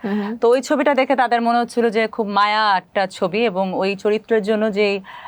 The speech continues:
Speaker 2: আম,
Speaker 1: মায়াটা
Speaker 2: একটা, হ্যাঁ,
Speaker 1: দরকার।
Speaker 2: দয়াটা,
Speaker 1: <laughs>
Speaker 2: মায়াটা দরকার বা, আহ, যেই অ্যাফেকশনেট ফিলিংসটা দরকার, আহ, তারা হয়তো সেটা দেখতে পেরেছিল এবং তারা সেটা মনে হয়েছে যে হ্যাঁ, আমার সাথে। কারণ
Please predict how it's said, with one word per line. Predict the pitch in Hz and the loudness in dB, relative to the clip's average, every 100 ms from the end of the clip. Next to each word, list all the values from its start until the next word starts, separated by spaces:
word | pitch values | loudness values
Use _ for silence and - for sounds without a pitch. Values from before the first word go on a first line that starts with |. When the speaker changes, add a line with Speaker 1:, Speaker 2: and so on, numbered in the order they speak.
| - | -2
Speaker 2:
আম, | 175 180 170 170 170 - | 2 4 2 -2 -6 -4
Speaker 1:
মায়াটা | 208 220 233 240 | 0 2 2 2
Speaker 2:
একটা, | 247 226 | 4 4
হ্যাঁ, | 214 196 | 4 4
Speaker 1:
দরকার। | 190 202 214 | 4 4 4
Speaker 2:
দয়াটা, | 262 - 190 | 2 0 2
Speaker 1:
<laughs> | |
Speaker 2:
মায়াটা | 202 208 226 | 4 4 2
দরকার | 208 196 202 214 | 2 2 2 -2
বা, | 196 196 190 | 2 2 2
আহ, | - - - - 180 | -2 -12 -6 -2 0
যেই | 180 214 | 2 2
অ্যাফেকশনেট | 202 254 262 - 269 277 - _ - - | 2 0 -2 0 2 2 -2 _ -20 -2
ফিলিংসটা | 247 240 254 254 247 | 0 4 2 2 0
দরকার, | 208 202 202 160 226 | 2 2 2 0 0
আহ, | - - - - - 175 175 170 - 117 107 - | -6 -20 -12 -2 2 4 4 2 -6 -14 -12 0
তারা | 214 208 | 2 2
হয়তো | 226 208 214 | 0 0 0
সেটা | - 202 202 | -2 -2 -2
দেখতে | 180 185 196 | -2 -4 -4
পেরেছিল | 185 175 - 202 | -2 -2 -4 -4
এবং | 190 196 | -2 0
তারা | 190 208 | 0 0
সেটা | 208 202 | -2 -2
মনে | 196 196 214 | 0 2 2
হয়েছে | 185 - | 0 -2
যে | 160 | -6
হ্যাঁ, | 175 165 | -2 0
আমার | 156 160 170 165 | 0 2 0 0
সাথে। | 165 160 | -6 -4
কারণ | 156 180 | -2 -2